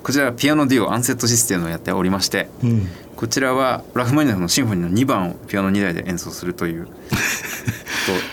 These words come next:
Speaker 1: やってます。
Speaker 2: <laughs> そのスコアはどうしたの？自分で書いたの？
Speaker 1: 自分で書くんです。毎年、
Speaker 2: うん。
Speaker 1: あの、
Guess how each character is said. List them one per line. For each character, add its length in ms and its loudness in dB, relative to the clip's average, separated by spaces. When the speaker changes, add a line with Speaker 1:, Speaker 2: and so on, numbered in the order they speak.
Speaker 1:
や 60 -4
っ 40 -6
て 60 0
ま 140 0
す。 280 -2
Speaker 2:
<laughs> 120 -16
そ 400 2
の 220 4
ス 120 -2
コ 200 2
ア 60 0
は 60 -4
ど 120 0
う 60 -2
し 100 -4
た 60 -10
の？ 80 -12
自 120 -10
分 80 -2
で 100 -4
書 60 -6
い 40 -6
た 140 -12
の？ 120 -14
Speaker 1:
自 120 4
分 120 4
で 60 2
書 160 -4
く 100 0
ん 40 2
で 60 -4
す。 140 -14
毎 160 2
年、 540 2
Speaker 2:
う 40 -2
ん。 40 4
Speaker 1:
あ 80 2
の、 220 0